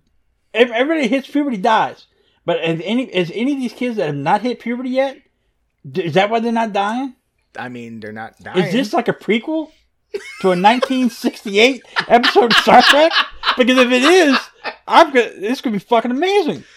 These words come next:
Speaker 2: Just for you, Shane, yes.
Speaker 1: No, but okay. I think it was Miri. I, I can't look it up because you're, you're bad service.
Speaker 2: I mean, you could have connected to my Wi-Fi. You just
Speaker 1: Ah,
Speaker 2: fucking refused to.
Speaker 1: Wi-Fi, schmi-fi. I didn't know you had Wi-Fi.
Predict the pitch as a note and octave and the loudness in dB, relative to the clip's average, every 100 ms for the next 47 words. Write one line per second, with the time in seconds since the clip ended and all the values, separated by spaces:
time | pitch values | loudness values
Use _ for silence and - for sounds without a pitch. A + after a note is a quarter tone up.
0 | _ - - - - _ _ _ G3 A3+ | _ -20 -20 -20 -20 _ _ _ 2 4
1 | - C4 A#3+ A#3 A3+ - A3 G#3+ G#3+ C3 | 2 -2 -2 0 -4 -2 -2 -2 -6 -8
2 | A2 - - - - _ _ _ _ _ | -10 -12 -18 -20 -20 _ _ _ _ _
3 | _ _ A#3+ C#4+ F#3+ D#3 F3 D#3+ G#2+ - | _ _ 2 4 4 2 0 -2 -10 -16
4 | _ _ _ _ _ _ - F3+ G#3 E3 | _ _ _ _ _ _ -10 -6 -4 -4
5 | D3+ C3 B2 A2+ G#2+ A2 - C3 - A#2+ | -6 -6 -10 -12 -16 -18 -18 -20 -12 -12
6 | A#2+ B2 G#2+ _ B2 A#2 _ _ _ _ | -12 -14 -16 _ -20 -20 _ _ _ _
7 | B2 B2+ E3+ F3+ D#3+ - F3+ D#3 B2+ - | -16 -4 0 0 -2 -4 -6 -6 -10 -14
8 | - - _ _ _ _ _ E3 F3 F#3 | -16 -20 _ _ _ _ _ -8 -6 -4
9 | F#3 B3+ F4+ C#4 A3+ A#3 D#4 C#4+ B3 G#3 | -4 -4 -6 -6 -4 -4 -6 -10 -6 -4
10 | F3 C4 D#4+ A3 G#3+ F#3+ F3+ E3+ C4 C4+ | 0 -2 -2 -4 -2 -2 -2 -2 -2 -4
11 | B3 A#3+ C#4+ E4+ F3+ F#3+ E3+ F3 F3 - | -6 -4 -4 0 2 2 2 0 0 -4
12 | D#3+ D3 C#3+ C3+ C#3 C#3 C3+ C3+ G#2+ - | -8 -8 -8 -8 -8 -12 -14 -14 -16 -20